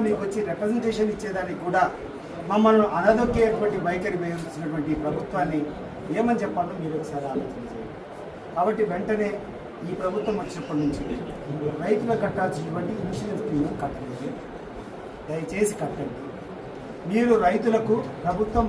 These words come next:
వస్తానే ప్రతి సంవత్సరం కూడా కేంద్ర ప్రభుత్వం వాళ్ళ యొక్క సహాయం లేకుండా రాష్ట్ర ప్రభుత్వం తరపునే ఇరవై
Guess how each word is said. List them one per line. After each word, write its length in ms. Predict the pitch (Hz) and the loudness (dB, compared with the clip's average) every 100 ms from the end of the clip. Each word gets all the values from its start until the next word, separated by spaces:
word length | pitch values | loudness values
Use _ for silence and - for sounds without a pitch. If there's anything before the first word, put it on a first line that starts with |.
| 175 | 2
వస్తానే 440 | 165 - 202 180 190 - - - | -2 0 0 2 -2 -4 -8 -2
ప్రతి 300 | 175 - 220 190 | -2 0 -4 -4
సంవత్సరం 420 | 185 - 180 170 | -6 -6 -8 -6
కూడా 160 | 151 180 226 135 - - - - - 196 | -2 0 -2 -6 -10 -10 -10 -10 -8 2
కేంద్ర 380 | 233 269 269 254 220 | 6 8 6 4 4
ప్రభుత్వం 520 | 233 233 - 220 220 - - - - - - - 170 | 4 2 2 4 6 4 -4 -8 -12 -12 -12 -6 2
వాళ్ళ 180 | 208 214 214 | 6 6 6
యొక్క 140 | 214 202 | 2 0
సహాయం 380 | 190 180 202 208 180 | 4 6 8 8 8
లేకుండా 380 | 180 180 180 202 214 165 | 6 6 4 4 6 6
రాష్ట్ర 280 | 175 214 220 202 | 6 4 2 -2
ప్రభుత్వం 380 | 196 - 202 - | -2 -4 -4 -2
తరపునే 420 | 175 - 165 165 202 - - - - - 170 | 0 0 0 0 0 -2 -8 -10 -10 -4 2
ఇరవై 260 | 208 208 | 6 6